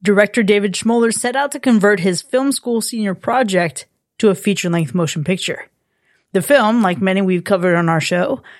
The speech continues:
explores what happens when a group of friends cross paths with a dangerous stranger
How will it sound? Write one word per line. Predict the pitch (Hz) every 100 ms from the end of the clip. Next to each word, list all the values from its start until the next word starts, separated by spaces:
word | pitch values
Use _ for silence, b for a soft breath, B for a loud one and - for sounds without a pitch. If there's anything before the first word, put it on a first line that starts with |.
| B
explores | 220 - 240 262 262
what | 302
happens | 226 208 220 196
when | 196
a | 185
group | 202 226
of | 277
friends | - 190 170 175
cross | - - 226 240 -
paths | 208 170 175 165
with | 196 190
a | 175
dangerous | 185 208 233 294
stranger | - 220 190 170 165 151